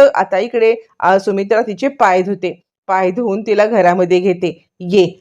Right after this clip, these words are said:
अशी अचानकपणे आलीस यावरती ती सांगते. जेव्हा भक्तावरती संकट येतं ना,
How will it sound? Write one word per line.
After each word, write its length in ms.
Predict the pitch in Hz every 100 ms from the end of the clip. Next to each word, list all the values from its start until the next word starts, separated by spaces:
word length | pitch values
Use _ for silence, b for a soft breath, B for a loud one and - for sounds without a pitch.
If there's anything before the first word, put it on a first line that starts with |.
| -
अशी 260 | 202 247 -
अचानकपणे 680 | 196 214 196 196 - 262 247 -
आलीस 360 | 220 247 277 -
यावरती 500 | 185 160 190 196 214
ती 220 | 202 196
सांगते. 420 | 247 240 - 208
जेव्हा 300 | 196 185 196
भक्तावरती 680 | 196 190 - 175 208 208 226
संकट 460 | 233 202 202 269
येतं 240 | 285 285 302
ना, 120 | 254